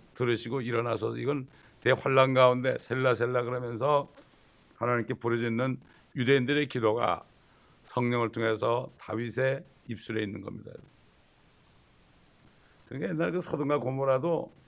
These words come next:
하늘에서 불이 내려오니까 어떻게 됐죠? 아주 수치돼 버렸지 뭐. 완전히 수치돼 버렸죠. 지금도 거기 그 사해바다 밑에 그 소금 남은 거 거기다가 숟가락에다 이렇게 떠가지고 불 붙이면은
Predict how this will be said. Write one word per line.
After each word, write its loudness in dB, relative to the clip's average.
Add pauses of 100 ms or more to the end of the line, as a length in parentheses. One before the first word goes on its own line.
(600)
하늘에서 -2
불이 -2
내려오니까 2
어떻게 0
됐죠? -2 (800)
아주 -4
수치돼 0
버렸지 -2
뭐. -10 (220)
완전히 -2
수치돼 -6
버렸죠. -12
지금도 -2 (560)
거기 0
그 0
사해바다 2
밑에 -2 (560)
그 -6
소금 -4
남은 0
거 -4
거기다가 0
숟가락에다 -4
이렇게 -8
떠가지고 -6
불 -4
붙이면은 -6